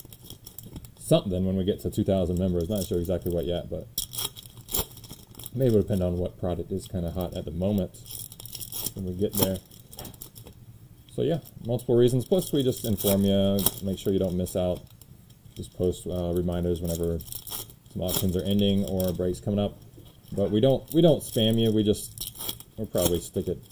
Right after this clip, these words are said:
we probably stick to under, when we're not doing the actual breaks, less than a, less than a post a day.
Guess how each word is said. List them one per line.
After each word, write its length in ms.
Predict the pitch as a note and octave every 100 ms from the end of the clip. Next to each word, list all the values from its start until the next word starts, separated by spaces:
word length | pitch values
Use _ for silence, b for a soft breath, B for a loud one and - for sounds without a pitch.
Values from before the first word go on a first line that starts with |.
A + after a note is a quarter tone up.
| - -
we 60 | A2
probably 340 | B2+ G#2 F2+
stick 280 | - - F2+
to 120 | E2+
under, 300 | F2 F2 E2+ - - - - - - - - -
when 160 | F#2
we're 80 | F#2+
not 120 | B2+
doing 160 | C3 C3
the 140 | A#2
actual 220 | A2+ - A2+
breaks, 580 | C3 C3+ - - -
less 240 | - F#2+ -
than 160 | G2
a, 540 | F2+ F2 F2 F2 F2 E2+ - - - - - - -
less 180 | G#2+ G#2
than 100 | F#2
a 20 |
post 300 | E2 E2+ -
a 20 | F2+
day. 260 | F2+ F2+